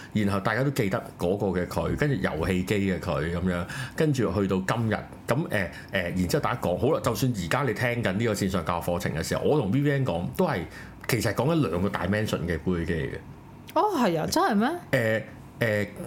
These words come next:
Speaker 1: 其實我可以話情深深雨濛濛嗰，嗰個有一個分界線咯，嗰條線好粗嘅，不過又，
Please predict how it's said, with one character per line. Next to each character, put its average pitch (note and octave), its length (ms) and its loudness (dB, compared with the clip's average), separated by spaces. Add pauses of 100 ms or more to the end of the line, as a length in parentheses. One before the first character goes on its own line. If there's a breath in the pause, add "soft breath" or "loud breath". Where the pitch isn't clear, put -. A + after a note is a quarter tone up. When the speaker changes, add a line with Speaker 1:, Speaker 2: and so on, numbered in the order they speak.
(680)
Speaker 1:
其 B2+ 100 2
實 A2+ 100 4
我 C3+ 160 4
可 G3 40 6
以 - 20 4
話 C3+ 140 2
情 G3 180 0
深 D#3 200 2
深 D#3 120 4
雨 A#2 80 4
濛 G2+ 160 4
濛 D#2+ 240 0
嗰， B2+ 300 2
嗰 C3 200 4
個 A#2+ 60 4
有 - 0 -
一 - 100 2
個 A#2 40 2
分 A2+ 220 0
界 G#2 80 2
線 F#2 300 0
咯， F#2+ 100 0
嗰 D3 120 4
條 G#2+ 160 2
線 G2 40 4
好 A2+ 60 2
粗 C3+ 120 2 (180)
嘅， F#2+ 120 4
不 A#2 80 2
過 G#2+ 100 4
又， F#2+ 80 4